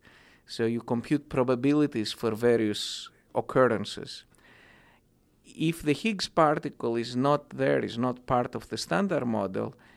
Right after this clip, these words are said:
it would be a, it would, uh, imply that there is a problem with the probabilistic interpretation of quantum mechanics, in the sense that the probabilities of some occurrences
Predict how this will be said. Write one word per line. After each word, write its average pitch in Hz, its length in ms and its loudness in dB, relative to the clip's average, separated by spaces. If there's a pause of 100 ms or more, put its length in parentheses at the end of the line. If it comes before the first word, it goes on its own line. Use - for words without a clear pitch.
(140)
it 156 360 -4
would 139 440 0
be 139 320 4
a, 127 500 2 (420)
it 139 200 -6
would, 143 280 2 (180)
uh, 120 340 0
imply 151 440 4
that 156 240 -2
there 135 100 4
is 127 140 2
a 123 60 2
problem 170 520 6
with 123 140 0
the 123 80 0
probabilistic 127 880 0
interpretation 117 1040 -2
of - 340 -8
quantum 139 360 0
mechanics, 110 680 -6 (460)
in 131 140 -2
the 139 100 2
sense 170 300 0
that 139 220 -2
the 143 40 -14
probabilities 139 800 0
of 123 120 -4
some 170 300 0
occurrences 135 800 2